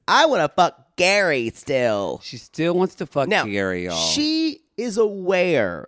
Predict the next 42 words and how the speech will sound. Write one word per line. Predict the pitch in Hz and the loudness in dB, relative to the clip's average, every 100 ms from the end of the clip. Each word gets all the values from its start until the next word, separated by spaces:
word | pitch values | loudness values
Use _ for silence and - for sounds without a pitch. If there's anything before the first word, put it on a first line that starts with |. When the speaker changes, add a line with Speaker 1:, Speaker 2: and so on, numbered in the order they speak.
| - _ _ _ | -18 _ _ _
Speaker 1:
that | 117 156 - 120 | -2 -2 -2 -4
do-, | 156 175 | -4 -4
she | - - 165 | -6 -10 -6
has | 131 120 | -4 -4
to | - | -8
be | 87 | -14
aware | 80 69 - - _ _ _ _ | -12 -12 -14 -18 _ _ _ _
that | - 147 135 - | -6 -2 -2 -4
doing | 117 175 175 170 | 0 2 4 2
this | 151 139 139 | 0 -2 -2
on | 117 117 | -2 0
boats | 117 101 82 - - - - _ _ _ _ _ _ _ - | 2 2 -2 -8 -10 -10 -14 _ _ _ _ _ _ _ -8
is | 127 | 0
Speaker 2:
Oh. | 190 190 | 4 4
Speaker 1:
not | 147 139 123 | 4 4 2
gonna | - 107 101 _ - | 0 -2 -2 _ -6
be | 113 | -4
good. | 127 - | -2 -4
Speaker 2:
This | |
was | 113 - - | -6 -8 -2
all | 135 135 | 0 0
part | - 95 | -2 -4
of | 90 | -4
her | 92 | -8
plan. | - 110 110 131 - 90 _ _ | -10 -10 -8 -10 -16 -20 _ _
Speaker 1:
It's | 147 117 - - - | -10 -10 -10 -14 -18
just | - - | -12 0
Speaker 2:
All | 127 151 | 4 4
part | 147 117 110 | 2 -2 -4
of | 104 | -4
her | 117 | -10
plan. | - 117 139 - - - - | -12 -12 -10 -14 -16 -20 -6
As | 123 135 | -6 -2
Speaker 1:
<sighs> | |
Speaker 2:
Gabriella | 160 165 160 156 143 | 2 2 2 -2 -2
says, | 175 143 - - - _ _ | -2 -4 -4 -14 -20 _ _
everything | 127 151 185 - 202 190 | -4 -2 -4 -4 -6 -4
is | 120 120 | -8 -10
a | 123 | -12
game | 113 - 101 101 | -16 -8 -4 -4
for | 117 98 | -8 -12
her, | 87 76 65 | -10 -10 -10